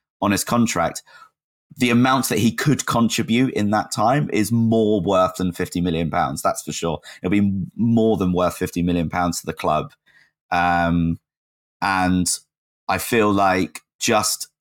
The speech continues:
letting him go would be a, would be a bad decision f-, um, for football reasons as, as well as financially. And there is a lack of strikers available around as well.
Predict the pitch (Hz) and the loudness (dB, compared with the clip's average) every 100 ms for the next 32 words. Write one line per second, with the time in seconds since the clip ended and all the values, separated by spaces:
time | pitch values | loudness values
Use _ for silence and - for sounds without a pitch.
0 | _ - - 104 101 - 95 98 95 90 | _ -8 -2 -2 -2 -2 0 2 0 2
1 | 101 85 87 85 90 - 85 87 78 _ | 2 2 0 -2 -4 -2 -2 -2 -4 _
2 | _ - 87 92 90 85 80 _ _ _ | _ -6 -4 -2 0 0 -4 _ _ _
3 | _ 131 - - 101 95 92 - 90 - | _ -4 -4 -4 -2 0 0 -2 -4 0
4 | 95 92 90 - _ _ _ _ _ _ | 0 -2 -4 -8 _ _ _ _ _ _
5 | 90 87 87 82 82 85 _ _ _ - | -2 0 2 2 0 -4 _ _ _ -6
6 | 95 - 117 95 87 85 82 78 78 80 | -2 -2 -2 0 0 0 0 0 -2 -2
7 | 95 - - 85 - _ - 90 - 101 | -4 -6 -6 -6 -6 _ -6 -6 -2 -2
8 | 98 85 85 85 82 82 - 78 85 - | 0 -2 -2 -2 -2 -4 -4 -4 -4 -6
9 | - - - _ - 113 110 120 127 127 | -14 -20 -20 _ -4 0 0 0 0 0
10 | 123 127 107 113 - 113 - 101 107 98 | 0 0 0 -2 -2 -2 0 0 0 0
11 | 104 95 92 92 90 92 92 90 87 85 | -2 -2 0 0 0 -2 -2 0 0 -2
12 | 76 - - _ - 87 92 82 76 76 | -4 -8 -12 _ -6 -4 0 0 0 -4